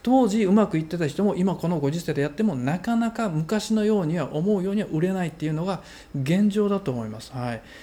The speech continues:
みんながみんなスーパーセールスマンになれるわけではないんですね。多分その人は、その、もし、い-、今でも売れるぞっていう人がいるんだったら、その人特別すぎるんですよ。<laughs> すごすぎる人なので、みんながみんなそういう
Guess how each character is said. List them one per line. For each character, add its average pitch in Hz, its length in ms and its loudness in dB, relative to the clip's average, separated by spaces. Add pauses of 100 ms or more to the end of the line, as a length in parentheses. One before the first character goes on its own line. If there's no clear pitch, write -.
(120)
み 180 140 4
ん 277 100 6
な 285 120 4
が 180 100 2
み 151 140 0
ん 170 80 0
な 135 100 0
ス - 140 -4
ー 196 100 2
パ 208 160 -2
ー - 20 0
セ 202 140 2
ー 202 60 4
ル 202 80 0
ス 208 100 -2
マ 185 140 0
ン 135 60 0
に 120 40 0
な 120 140 0
れ 185 100 0
る 175 140 2
わ 143 160 2
け 175 80 0
で 151 120 0
は 131 120 0
な 127 140 0
い 139 40 -2
ん 120 60 -4
で - 60 -12
す - 100 -12
ね。 127 120 -8
多 220 120 -2
分 233 100 0
そ 185 140 -2
の 208 80 0
人 185 180 -2
は、 175 160 -4 (260)
そ 156 120 -6
の、 151 100 -4
も 214 140 4
し、 - 280 -6
い-、 185 200 -8
今 185 240 4
で 214 100 4
も 127 140 2
売 139 80 4
れ 220 100 6
る 233 120 4
ぞ 180 120 -2
っ 180 80 -10
て 156 120 -6
い - 20 -2
う - 20 -10
人 160 160 -4
が 139 80 0
い 160 60 0
る 196 80 0
ん 165 40 0
だ 127 60 -2
っ - 40 -10
た 120 100 -10
ら、 - 20 -12
そ 185 120 -2
の 233 60 4
人 - 140 -2
特 226 280 -2
別 240 220 0
す 220 140 -2
ぎ 220 80 4
る 202 80 4
ん 147 40 2
で 117 60 -2
す - 140 -10
よ。 - 160 -4 (480)
<laughs> 233 480 -4
す - 300 0
ご 220 160 4
す 220 160 -4
ぎ 233 120 2
る 220 100 4
人 156 180 0
な 123 100 0
の 110 100 -6
で、 117 160 -2
み 151 220 2
ん 269 80 2
な 262 140 2
が 180 80 0
み 170 100 0
ん 190 60 2
な 156 100 0
そ 180 200 0
う 185 40 4
い 185 60 4
う 175 60 -2